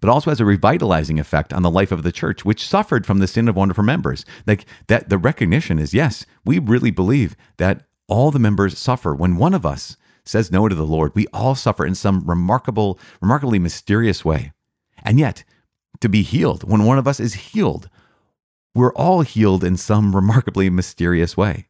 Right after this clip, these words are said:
And it's just incredible. Again, let's, let's highlight this. In paragraph fourteen sixty-nine, "Reestablished or strengthened in the communion of saints, the sinner is made stronger by the exchange of spiritual goods among all the living members of the body of Christ."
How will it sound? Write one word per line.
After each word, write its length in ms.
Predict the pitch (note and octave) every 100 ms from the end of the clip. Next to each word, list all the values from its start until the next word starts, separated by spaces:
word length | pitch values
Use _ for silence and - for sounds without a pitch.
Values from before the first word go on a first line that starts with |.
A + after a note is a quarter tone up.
| _ _ _ _
And 160 | - A#2
it's 100 | A2+
just 200 | A#2 -
incredible. 440 | - F#2+ A2+ G#2+ C#2
Again, 340 | D#2+ F2+ D#2 - -
let's, 220 | F#2 -
let's 200 | - -
highlight 280 | C3+ C#3+ F#2
this. 240 | C#2 - - - _
In 100 | F2
paragraph 300 | E2+ D#2+ F2
fourteen 240 | - D#2 F2
sixty-nine, 480 | G2+ - A2+ E2 - _
"Reestablished 640 | D#2 F#2 - F#2 F2+ G2+ -
or 140 | G2
strengthened 480 | - G#2+ G#2 G#2 G#2+
in 100 | G2
the 80 | F#2+
communion 300 | F2+ F#2 B2
of 80 |
saints, 340 | - D2+ D#2 - _ _ _ -
the 100 | F#2+
sinner 280 | C3+ C3+
is 200 | - G2
made 340 | G2+ G2 G2+ -
stronger 760 | - - F#2 F#2 B1+ - - _ -
by 120 | E2
the 100 | E2+
exchange 400 | F2 - F2+ F2+
of 100 | E2
spiritual 400 | - E2+ E2 D#2+
goods 280 | E2+ C#2 -
among 200 | D2 D2+
all 140 | D#2
the 120 | D2+
living 260 | D2+ D2+ D2+
members 280 | D2+ D2 -
of 60 |
the 80 | C#2
body 220 | C#2 C#2+
of 100 | D2
Christ." 380 | - F#2 - -